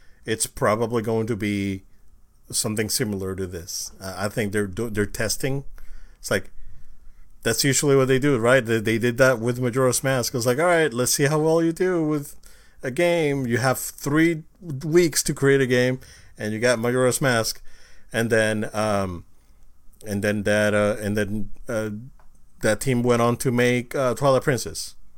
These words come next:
So that's, that's usually how Nintendo operates. So they probably took part of that team, said,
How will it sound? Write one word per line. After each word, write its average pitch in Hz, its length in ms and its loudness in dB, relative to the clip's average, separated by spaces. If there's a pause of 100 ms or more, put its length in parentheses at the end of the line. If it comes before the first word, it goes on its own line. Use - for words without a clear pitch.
(260)
So 98 460 0
that's, 113 320 0
that's 120 260 2
usually 120 360 0
how 117 120 0
Nintendo 110 460 0
operates. 92 580 -4 (380)
So - 160 -2
they 110 80 2
probably 127 640 4 (480)
took 127 160 -2
part 123 180 4
of 120 60 4
that 123 200 4
team, 117 420 -2 (220)
said, 110 360 0